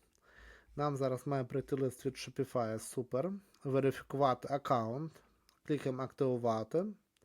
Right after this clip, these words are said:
Тут ми створюємо вже пароль. Тобто, якщо ми автоматично присвоїмо людині техдроп, тобто вона, її, вона може одразу активувати свій аккаунт. Пароль, наприклад, один, два, три, чотири, п'ять.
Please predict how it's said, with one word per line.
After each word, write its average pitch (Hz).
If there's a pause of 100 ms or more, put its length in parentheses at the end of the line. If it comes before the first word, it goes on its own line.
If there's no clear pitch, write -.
(640)
Тут 170
ми 143
створюємо 131
вже 123
пароль. 123
Тобто, 151
якщо 156
ми 151
автоматично 143
присвоїмо 139
людині 135
техдроп, 214
тобто 135
вона, 143
її, 139 (440)
вона 143
може 135
одразу 127
активувати 127
свій 127
аккаунт. 110 (540)
Пароль, 175
наприклад, 143
один, 147
два, 123
три, 160
чотири, 127
п'ять. -